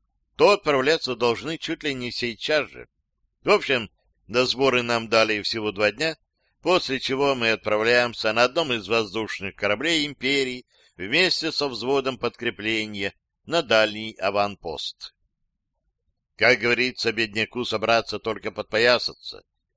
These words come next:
Казалось бы, уж я-то соберусь во мгновение ока,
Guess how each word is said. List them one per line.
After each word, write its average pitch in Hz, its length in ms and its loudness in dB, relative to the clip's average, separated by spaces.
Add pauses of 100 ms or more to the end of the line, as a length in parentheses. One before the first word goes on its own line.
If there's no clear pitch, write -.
(240)
Казалось 175 540 6
бы, 98 160 -6
уж - 140 -8
я-то 147 340 4
соберусь 131 580 -4 (220)
во 113 140 0
мгновение 120 640 -2
ока, 143 460 0